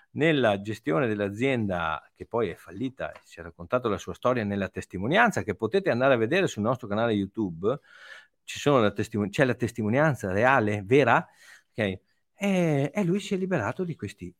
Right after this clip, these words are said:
debiti, ok? È una liquidazione controllata. Questo è un esempio eclatante, come può essere un esempio anche quello di Vito e Maria Rosa.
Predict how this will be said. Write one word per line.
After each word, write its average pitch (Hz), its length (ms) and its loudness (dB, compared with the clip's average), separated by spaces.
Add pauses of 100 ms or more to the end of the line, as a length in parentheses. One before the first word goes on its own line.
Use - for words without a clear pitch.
(120)
debiti, 127 440 -8 (380)
ok? 101 320 -10
È 165 220 0
una 196 160 4
liquidazione 185 840 -4 (840)
controllata. 196 840 0 (1400)
Questo 220 240 -2
è - 40 6
un 160 60 4
esempio 202 360 4
eclatante, 165 640 4
come 254 280 8
può 156 160 8
essere 208 240 10
un 185 60 4
esempio 220 460 4
anche 190 240 2
quello 196 240 4
di 139 100 0
Vito 160 400 2
e 120 40 8
Maria 113 260 2
Rosa. 135 480 4